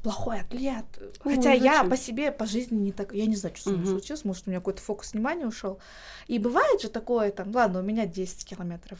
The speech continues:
Speaker 1: возможно, я к тому, что у вас же богатый такой опыт. Бывает ли
Speaker 2: Мгм.
Speaker 1: такое с атлетами? И какова
Speaker 2: Конечно,
Speaker 1: задача
Speaker 2: бывает.
Speaker 1: тренера в этот
Speaker 2: Конечно,
Speaker 1: момент?
Speaker 2: бывает. Задача тренера в этот момент поддержать атлета.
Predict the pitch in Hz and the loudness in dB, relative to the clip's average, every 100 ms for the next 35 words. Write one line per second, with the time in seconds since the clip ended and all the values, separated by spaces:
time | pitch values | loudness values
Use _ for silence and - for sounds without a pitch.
0 | - 190 196 202 202 202 - 208 208 202 | -14 -8 -4 -4 -4 -6 -6 -6 -4 -2
1 | 202 196 190 196 214 220 208 196 190 190 | 0 -2 -2 -4 -4 -2 2 4 2 -2
2 | 196 190 233 320 247 - 202 226 370 370 | -4 0 0 0 -4 -4 -4 2 4 4
3 | - 202 208 220 202 - 208 202 - 175 | 0 -2 -2 -2 -2 -6 -6 -6 -4 -6
4 | - 190 190 233 220 339 254 226 240 196 | -6 -10 -2 2 6 6 6 6 6 4
5 | 214 254 262 196 160 143 - - - 202 | 0 2 2 2 -2 -6 -16 -16 -8 0
6 | 214 220 214 196 196 190 180 175 170 170 | 2 2 0 2 2 2 0 0 0 -2
7 | 180 220 - 190 - 240 226 196 180 180 | -4 -4 -4 -6 -2 0 0 0 0 0
8 | 190 196 196 - 202 185 175 190 220 190 | 0 2 0 0 0 0 -2 -4 -6 -8
9 | - 147 - | -6 -8 -6